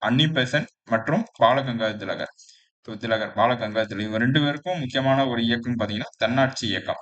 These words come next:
ஹோம் ரூல் மூவ்மெண்ட் அப்படின்னு சொல்லி சொல்லுவோம். So, இந்த தன்னாட்சி இயக்கம்ன்றது ஆயிரத்தி தொள்ளாயிரத்தி பதினாறு முதல் ஆயிரத்தி தொள்ளாயிரத்தி பதினெட்டு வரை நடக்கும். ஓகே, so, இது செப்டம் மதராசி. So, அனி பெசன்ட் அவர் பாத்தீங்கன்னா, அ, பாலகங்காதர திலகர் நேத்து பார்த்தோம். பாலகங்காதர திலகர் வந்து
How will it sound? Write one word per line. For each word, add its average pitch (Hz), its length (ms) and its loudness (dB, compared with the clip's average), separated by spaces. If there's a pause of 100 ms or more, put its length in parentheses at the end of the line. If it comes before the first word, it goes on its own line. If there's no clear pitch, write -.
(100)
ஹோம் 139 280 0
ரூல் 135 260 -4
மூவ்மெண்ட் 110 320 -6
அப்படின்னு 101 220 -10
சொல்லி 92 140 -10
சொல்லுவோம். 107 320 -2 (340)
So, - 140 -8
இந்த 120 160 -4
தன்னாட்சி 123 560 -2
இயக்கம்ன்றது 131 640 0 (300)
ஆயிரத்தி 156 460 2
தொள்ளாயிரத்தி 117 460 -2
பதினாறு 123 460 4
முதல் 104 300 -6
ஆயிரத்தி 120 420 2
தொள்ளாயிரத்தி 104 380 0
பதினெட்டு 107 420 4
வரை 101 200 6 (180)
நடக்கும். - 360 -12 (380)
ஓகே, 110 220 -2
so, 117 140 0
இது 117 240 0
செப்டம் 123 440 0
மதராசி. 135 520 4
So, 117 240 -2
அனி 120 160 2
பெசன்ட் 160 360 2
அவர் 113 200 4
பாத்தீங்கன்னா, 110 360 0 (320)
அ, 123 120 -4 (420)
பாலகங்காதர 139 580 2
திலகர் 123 380 0
நேத்து 120 300 0
பார்த்தோம். 104 300 0
பாலகங்காதர 120 480 4
திலகர் 107 360 0
வந்து 101 220 2